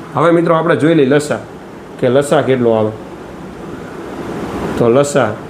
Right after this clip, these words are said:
પાંચસો દસ અને બાણું.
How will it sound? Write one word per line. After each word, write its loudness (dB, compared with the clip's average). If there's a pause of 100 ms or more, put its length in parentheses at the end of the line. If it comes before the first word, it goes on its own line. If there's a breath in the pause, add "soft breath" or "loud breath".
(520)
પાંચસો 4
દસ 2
અને 4 (640)
બાણું. 2